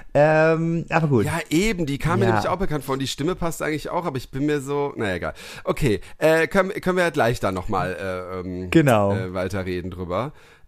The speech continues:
Speaker 2: Äh, ja, Zeugnisse oder, oder Schule.
Speaker 1: Ja, ich hab
Speaker 2: Äh,
Speaker 1: noch eine
Speaker 2: ja.
Speaker 1: Story. Ich weiß nicht, viele kennen's vielleicht noch. Ich weiß gar nicht, ob es diese
Speaker 2: Ja.
Speaker 1: Aktion noch gibt.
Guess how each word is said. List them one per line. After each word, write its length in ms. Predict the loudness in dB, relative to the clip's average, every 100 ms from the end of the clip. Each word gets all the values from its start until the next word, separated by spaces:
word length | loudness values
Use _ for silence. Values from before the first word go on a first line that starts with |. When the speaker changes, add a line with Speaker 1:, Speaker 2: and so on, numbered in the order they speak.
| -6
Speaker 2:
Äh, 460 | -2 0 0 -2 -2
ja, 220 | 0 0
Zeugnisse 840 | 0 0 0 -2 -2 -2 -2 -4 -6
oder, 300 | -4 -2 -2
oder 160 | -4 -6
Schule. 480 | -4 -2 0 4 6
Speaker 1:
Ja, 200 | 6 6 0
ich 160 | 0 4
hab 100 | 4
Speaker 2:
Äh, 40 |
Speaker 1:
noch 140 | 2 2
eine 200 | 2 2
Speaker 2:
ja. 60 |
Speaker 1:
Story. 480 | 0 4 6 6 0 0
Ich 80 |
weiß 160 | 2 2
nicht, 160 | 0 0
viele 220 | 0 2
kennen's 300 | 2 2 2
vielleicht 200 | 2 4
noch. 80 | 2
Ich 100 | 4
weiß 140 | 2
gar 120 | 2
nicht, 100 | 0
ob 80 | -2
es 60 | -2
diese 180 | 2
Speaker 2:
Ja. 60 | 2
Speaker 1:
Aktion 340 | 2 2 2 4
noch 220 | 2 2
gibt. 260 | 2 2